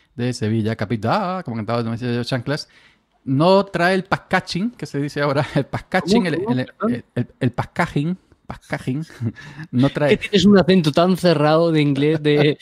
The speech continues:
Speaker 1: <laughs>
Speaker 2: de Brooklyn que hay veces que la gente igual se pierde.
Speaker 1: Pues es
Speaker 2: Packaging.
Speaker 1: un, es una tienda de Sevilla que vende cosas de audio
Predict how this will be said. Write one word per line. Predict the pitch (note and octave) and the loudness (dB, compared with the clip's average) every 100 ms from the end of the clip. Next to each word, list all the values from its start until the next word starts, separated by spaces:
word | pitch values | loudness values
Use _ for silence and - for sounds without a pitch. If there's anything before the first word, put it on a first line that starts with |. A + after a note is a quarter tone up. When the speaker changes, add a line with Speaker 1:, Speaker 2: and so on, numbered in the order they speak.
| - | -16
Speaker 1:
<laughs> | - _ | -20 _
Speaker 2:
de | C3+ | 0
Brooklyn | C3+ C#3 F3 D3 F#3+ G3+ G#3 - | 2 4 2 2 2 2 0 -2
que | C#3+ | -2
hay | C#3 D3+ | 0 0
veces | D#3 F3 | -2 -4
que | D#3+ | -2
la | C#3+ | 0
gente | C#3+ C#3 | 0 -2
igual | C#3 C#3+ | 0 0
se | D3 | 0
pierde. | A2+ A2+ G#2+ E2+ | 0 -2 -2 -10
Speaker 1:
Pues | - C#3+ C#3 | 0 0 2
es | A#2 | 0
Speaker 2:
Packaging. | C#3 B2 | -2 -4
Speaker 1:
un, | _ _ - | _ _ -10
es | D3 - | -8 -4
una | G3 | -4
tienda | F3+ F#3 F3+ | -2 0 0
de | E3+ | -2
Sevilla | D#3 D#3 F3 E3+ | -4 -2 -2 -2
que | D#3+ C#3+ | -2 -2
vende | D3 D3+ | -2 -4
cosas | D3 C#3+ C#3 | -6 -8 -6
de | C3 C#3 | -4 0
audio | E3 C#3+ D3 | 2 0 -2